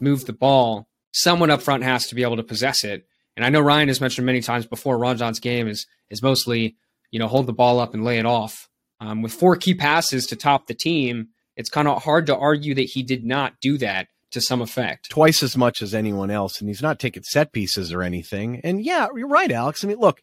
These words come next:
Speaker 2: he had two bad touches. He was dispossessed three times. Well, yeah, he's a center forward.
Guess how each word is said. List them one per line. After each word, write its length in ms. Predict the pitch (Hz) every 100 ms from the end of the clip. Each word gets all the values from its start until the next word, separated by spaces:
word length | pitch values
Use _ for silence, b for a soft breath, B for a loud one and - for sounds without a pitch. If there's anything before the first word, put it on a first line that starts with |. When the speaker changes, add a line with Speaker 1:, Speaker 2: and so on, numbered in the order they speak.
| _ _
Speaker 2:
he 200 | - 220
had 360 | 208 190 180 160
two 140 | 185
bad 200 | 156 143
touches. 340 | 131 117 - 101
He 60 |
was 120 | 101 92
dispossessed 580 | 101 - 87 85 82
three 160 | - 76
times. 320 | - 87 _ _ _ _ _ _
Well, 140 | 117 107
yeah, 260 | 135 151 123
he's 240 | 117 101
a 40 | 107
center 300 | - 127 104
forward. 460 | - 160 76 -